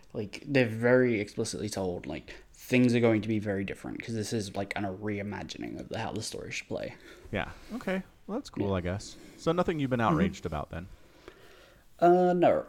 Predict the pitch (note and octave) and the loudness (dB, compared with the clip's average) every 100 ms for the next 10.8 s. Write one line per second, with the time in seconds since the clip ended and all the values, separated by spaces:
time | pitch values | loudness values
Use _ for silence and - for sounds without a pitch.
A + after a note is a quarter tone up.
0 | D#3 C#3+ F3+ G#3+ G3 D3 B2+ - A2 B2+ | 4 6 6 6 2 2 2 0 -4 0
1 | D#3 D#3 D3+ D#3+ E3 - C3 A#2 A#2 C3+ | 2 2 2 0 0 -2 -4 -2 0 2
2 | C3 - - A#2+ - A2+ - A#2+ G2+ G#2+ | 2 0 -10 -8 -4 -4 -4 -6 -2 0
3 | A2 - A2 A2 - - - - D#3+ G#3+ | 0 0 -4 -4 -4 -8 -12 -4 0 0
4 | G3+ - F3+ A#3 - A#3 - - C#3 C3+ | 0 -2 -6 -6 -8 -10 -10 -8 -4 -4
5 | C#3 D#3 D#3 F3 E3+ - - F2 A#2+ A2 | -2 -2 0 -2 -4 -10 -6 -2 0 0
6 | G#2 G2+ - _ - - - _ _ _ | -2 -4 -8 _ -20 -20 -20 _ _ _
7 | - _ - - - C#3 C#3+ G2 - E2 | -20 _ -8 -4 4 4 4 2 -4 -4
8 | F2+ F2+ - D3 D3+ D3 D3+ - G#2 - | -2 -2 2 4 8 8 6 2 -4 -2
9 | G#2 G#2 - B2 A#2 A2+ - - _ G#2 | 0 0 0 0 0 -2 -8 -20 _ -14
10 | - - A#2 A#2 G#2 - - - | -6 0 2 2 -2 -4 -4 -8